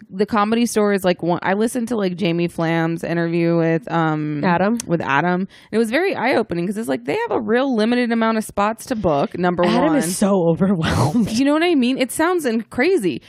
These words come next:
Speaker 1: When I fin-, I highly recommend that. If you're interested in the Comedy Store, listen to that episode of, uh, Gatekeepers. Uh,
Speaker 2: Yes.
Speaker 1: it literally w-, made me just be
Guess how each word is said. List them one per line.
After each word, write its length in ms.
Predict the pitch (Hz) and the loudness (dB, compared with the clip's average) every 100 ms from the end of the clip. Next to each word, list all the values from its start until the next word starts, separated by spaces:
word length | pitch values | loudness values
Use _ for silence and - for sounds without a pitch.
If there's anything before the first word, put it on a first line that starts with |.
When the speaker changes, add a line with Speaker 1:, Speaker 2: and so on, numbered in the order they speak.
| - - | -14 -2
Speaker 1:
When 140 | 226 | 0
I 140 | 294 | 0
fin-, 280 | 294 - 294 - | -2 -2 -2 0
I 180 | 220 - - | -2 -2 -6
highly 300 | 269 302 349 | -2 0 2
recommend 420 | 311 - 240 240 | 0 0 -2 0
that. 120 | 175 | 0
If 80 | 165 | 0
you're 180 | 214 269 | 0 0
interested 260 | 277 269 269 | 0 -2 -2
in 60 | |
the 60 | 254 | 0
Comedy 220 | 262 247 | 0 0
Store, 140 | 269 | 0
listen 240 | 262 359 392 | 0 0 0
to 60 | |
that 160 | 392 320 | 0 2
episode 420 | 302 262 - 190 | 0 -2 0 2
of, 140 | 190 180 | 2 2
uh, 140 | 180 | 0
Gatekeepers. 720 | 180 214 - 175 160 139 170 | 0 -2 -4 -6 -4 -4 -4
Uh, 100 | 185 | 0
Speaker 2:
Yes. 400 | 196 175 151 - - - | 2 0 -2 -10 -16 -4
Speaker 1:
it 160 | 311 285 | -2 0
literally 420 | 311 349 339 330 | 2 2 2 2
w-, 140 | 302 294 | 0 0
made 140 | 294 | 0
me 100 | 294 | 0
just 320 | 269 277 - | -2 -6 -6
be 140 | 233 | -4